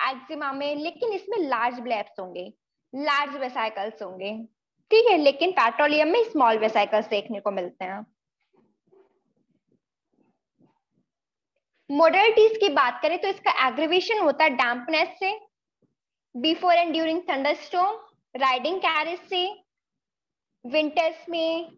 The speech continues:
या फिर mental states में। ठीक है,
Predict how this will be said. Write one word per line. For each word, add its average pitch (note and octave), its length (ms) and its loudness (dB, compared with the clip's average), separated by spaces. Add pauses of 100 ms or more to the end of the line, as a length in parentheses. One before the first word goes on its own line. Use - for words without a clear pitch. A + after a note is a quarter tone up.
(120)
या C#4 200 0
फिर F#4+ 200 0
mental D4 500 0
states A#3 500 0
में। G#3+ 200 -6 (200)
ठीक G#4 160 2
है, A#4+ 120 2